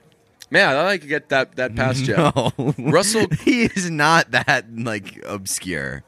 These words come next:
Speaker 1: What would I, what did I try to convince you recently? Uh, that, oh,
Speaker 2: Bunnies.
Speaker 1: the bunnies don't
Speaker 2: <laughs> Yeah,
Speaker 1: exist.
Speaker 2: bunnies aren't real animals.
Speaker 1: <laughs> The bunnies are a made-up thing.
Speaker 2: Yeah. Which, like,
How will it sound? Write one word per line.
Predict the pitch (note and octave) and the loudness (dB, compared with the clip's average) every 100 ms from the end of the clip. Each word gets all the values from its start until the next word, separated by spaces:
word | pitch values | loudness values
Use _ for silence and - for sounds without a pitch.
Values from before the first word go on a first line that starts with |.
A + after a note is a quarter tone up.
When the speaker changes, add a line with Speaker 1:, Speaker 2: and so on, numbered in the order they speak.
| - | -6
Speaker 1:
What | A#2 D3+ | 4 6
would | G3 | 6
I, | G3+ F#3 | 4 2
what | D3+ | -2
did | E3 | 0
I | F#3 | 0
try | D#3+ D3+ | 0 0
to | C#3 | 0
convince | C3+ B2 B2 - | -4 -6 -8 -6
you | A#2 A2+ A2 | -4 -4 -4
recently? | G#2 A2+ G#2+ G#2+ G2 F2+ F2+ | -6 -8 -8 -8 -6 -6 -6
Uh, | F#2+ G2 F#2+ F2+ - _ - | -6 -4 -4 -6 -8 _ -4
that, | A#2 G#2+ | -4 0
oh, | B2 | 4
Speaker 2:
Bunnies. | C#3+ E3 G#2 | 6 6 4
Speaker 1:
the | |
bunnies | D#3+ D3+ F#3+ | 4 2 2
don't | D3 E3+ | 4 6
Speaker 2:
<laughs> | |
Yeah, | - | 4
Speaker 1:
exist. | D3+ D3 | 4 4
Speaker 2:
bunnies | F3+ E3+ F#3 F3 | 4 2 2 2
aren't | D#3+ D#3 D#3 E3 | 2 2 0 -2
real | E3 D#3+ | 2 4
animals. | D#3 E3+ C3+ A#2+ A2+ G2+ - | 6 6 4 -2 -4 -6 -6
Speaker 1:
<laughs> | A2+ A2+ | -6 -2
The | D#3 - | -4 0
bunnies | F3+ D#3 F3+ C3+ | 0 0 -2 -2
are | C#3+ C3+ | 0 0
a | |
made-up | B2+ B2+ B2 - | 0 0 -2 -4
thing. | - A2+ A2 B2 A#2+ - - _ C#4 | -12 -4 -4 -2 -4 -4 -12 _ -4
Speaker 2:
Yeah. | B3 C4+ A3+ | -2 -2 0
Which, | F3 G3 | 2 4
like, | F#3 F3+ D#3+ | 2 0 -4